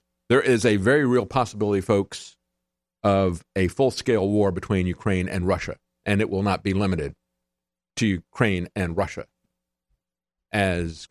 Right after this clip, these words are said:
gung-ho as the U S military complex is, they've got their dogs of war barking on the leash, and they are ready to unleash them.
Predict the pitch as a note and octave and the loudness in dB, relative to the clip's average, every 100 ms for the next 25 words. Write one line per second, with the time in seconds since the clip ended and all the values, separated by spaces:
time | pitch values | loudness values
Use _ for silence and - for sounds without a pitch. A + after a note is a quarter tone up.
0 | G2 F2+ D3 B2+ A#2+ G#2+ B2+ G2 E2+ F2 | 0 4 4 4 2 4 4 4 2 0
1 | F2 G2 G2+ G2+ - G2 F#2 G2 E2+ - | 0 2 4 2 2 0 2 0 0 0
2 | F#2+ E2+ - E2+ - - E2+ C2 - C#3+ | -2 -2 -4 -4 -4 -6 -6 -2 2 4
3 | B2+ F#2+ B2 A#2+ - A#2 G#2+ A#2+ A2+ A#2 | 4 2 0 2 0 0 2 4 4 4
4 | A2+ G#2 F2+ G2+ A2 A2 G#2+ G#2 _ _ | 0 -4 -2 0 2 2 2 -2 _ _
5 | _ _ - E3 D#3+ F3 C#3 C3 A#2+ A2+ | _ _ 6 6 6 2 4 4 4 4
6 | A#2+ B2+ - F2 G#2+ B2+ F#2 G2+ A#2+ G#2+ | 4 4 2 2 2 2 2 2 2 0
7 | A#2 - A2 G2+ G2+ G#2 - F2+ C#2+ | -2 -2 0 0 0 0 -2 -6 -8